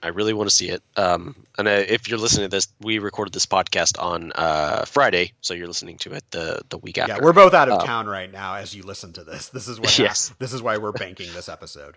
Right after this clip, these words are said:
Speaker 1: <laughs> Um, but I really wanna see Good Boys.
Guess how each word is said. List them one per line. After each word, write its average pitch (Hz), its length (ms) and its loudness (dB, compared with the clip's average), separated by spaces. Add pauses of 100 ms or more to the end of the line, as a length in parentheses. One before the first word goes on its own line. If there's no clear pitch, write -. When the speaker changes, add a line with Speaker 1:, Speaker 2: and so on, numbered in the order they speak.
Speaker 1:
<laughs> - 460 0 (400)
Um, 127 380 4
but 113 100 0
I 87 80 -2
really 127 240 -4
wanna 123 160 -6
see 131 140 -4
Good 175 180 -2
Boys. - 280 -8